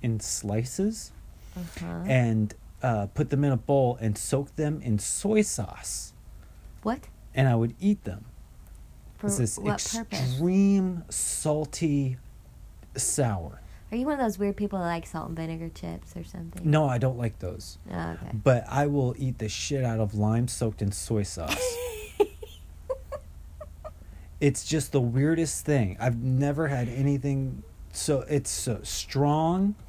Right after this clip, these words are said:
Speaker 1: and it's, anyways, it was really bad for you. It eats away the enamel in your teeth 'cause of the citric acid.
Speaker 2: Yeah.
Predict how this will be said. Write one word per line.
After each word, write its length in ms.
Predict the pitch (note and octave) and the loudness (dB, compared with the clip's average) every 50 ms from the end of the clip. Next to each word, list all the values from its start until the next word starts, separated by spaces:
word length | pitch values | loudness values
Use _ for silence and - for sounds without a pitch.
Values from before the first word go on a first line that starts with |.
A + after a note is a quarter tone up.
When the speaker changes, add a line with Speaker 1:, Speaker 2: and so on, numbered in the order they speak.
| - - - - - - - - - - - - - - - | -16 -16 -16 -16 -16 -16 -16 -16 -14 -14 -14 -16 -16 -8 0
Speaker 1:
and 320 | A#2+ A#2+ B2 A#2+ A#2 A2+ | 2 4 4 4 4 4
it's, 520 | A#2 A2 G#2+ - - - - - - - - - - - - - - - - - | 4 4 4 2 -2 -4 -4 -4 -6 -8 -12 -16 -18 -18 -18 -16 -16 -16 -8 -4
anyways, 440 | - F#2+ F2 E2+ - G#2 - - - - - - - | -4 -2 -2 -4 -6 -8 -10 -10 -12 -14 -16 -12 -2
it 40 | - | 0
was 160 | C3+ A2+ A#2 | 0 2 4
really 180 | B2 A2+ G#2 | 4 2 2
bad 240 | G2 - F#2+ F#2 F#2 | 2 2 0 -2 -2
for 140 | - - F2+ | -2 -4 -4
you. 140 | F2+ F2+ E2+ - - - - - | -4 -4 -4 -6 -10 -14 -12 -10
It 100 | - - | -8 -4
eats 280 | - C3 B2 G#2+ - A#2 | 0 0 0 2 2 2
away 200 | G#2+ G#2 G2+ G2+ | 2 4 4 4
the 140 | G2+ G2 | 2 2
enamel 480 | F#2 F#2+ G2 G2+ G2+ G#2 G#2+ A2 A2 G#2 | 2 2 2 2 2 2 2 2 2 2
in 60 | F#2+ F2 | 0 -2
your 100 | E2+ E2+ | -4 -8
teeth 340 | - - - A2 G#2 - | -6 -2 0 0 0 0
'cause 220 | - - G#2+ G2 G#2 | -2 -2 -2 -2 -2
of 60 | F2+ | -4
the 60 | F2 F2 | -6 -6
citric 480 | - - A#2+ G#2+ - - F#2 D#2+ - | -4 -2 -2 -2 -2 -4 -8 -8 -6
acid. 420 | F#2+ G2 G#2 G#2 G#2 G#2 - - - | -4 -4 -2 -2 -2 -2 -2 0 2
Speaker 2:
Yeah. 460 | - - - A3+ F#3 D3 C#3+ C3 | 2 2 2 4 4 2 2 0